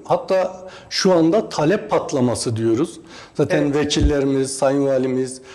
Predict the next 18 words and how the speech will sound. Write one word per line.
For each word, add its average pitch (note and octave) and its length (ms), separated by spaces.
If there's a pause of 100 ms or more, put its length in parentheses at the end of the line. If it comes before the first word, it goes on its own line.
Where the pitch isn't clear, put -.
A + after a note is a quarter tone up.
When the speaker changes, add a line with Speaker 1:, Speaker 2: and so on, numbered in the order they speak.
(340)
Speaker 1:
siyasi C#3 520
bürokrasi C#3 540
hepsinin C#3+ 380
takip D3 360
ettiği, B2+ 460 (380)
üzerinde C#3 460
elzemle C3+ 720
durduğumuz A2+ 580
bir A#2+ 160 (440)
yatırım, B2 540
proje, A#2 440
istihdam. E3 640 (800)
Ee, B2+ 600 (440)
başarıya G#3+ 640
ulaştık C3 380
Allah'a B2+ 300
şükür, D#3 240
hamdolsun. C#3 640